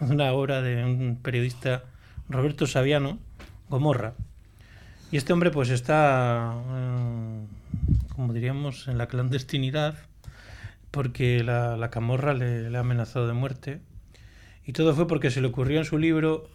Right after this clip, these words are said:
explicar que toda la tinta de impresora, eh, y todos los temas, aparatos informáticos del norte de Italia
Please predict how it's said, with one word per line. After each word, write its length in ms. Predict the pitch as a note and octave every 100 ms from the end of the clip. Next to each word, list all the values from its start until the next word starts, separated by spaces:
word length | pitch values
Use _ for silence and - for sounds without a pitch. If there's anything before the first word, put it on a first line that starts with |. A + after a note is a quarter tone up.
| -
explicar 680 | - - B2+ E3 D3+ - - - - - - - - - -
que 420 | - C#3 C3 B2+ B2
toda 180 | D#3 F3
la 160 | E3+
tinta 320 | E3 F3 E3 D3+
de 60 |
impresora, 760 | C#3+ C3 C#3+ B2+ E3 C#3 A2+ A2 - - - D3
eh, 440 | C#3 C3 B2+ B2
y 40 | B2
todos 240 | B2 D3+
los 180 | D#3 D3
temas, 360 | - D3+ C#3+ -
aparatos 340 | C3 C#3+ C3
informáticos 720 | C#3 C3+ C3+ D3 C#3+ B2+ A#2 A2
del 280 | A#2 A2+
norte 260 | A#2 C#3 D3
de 40 |
Italia 400 | C#3 D#3 C#3+ C3+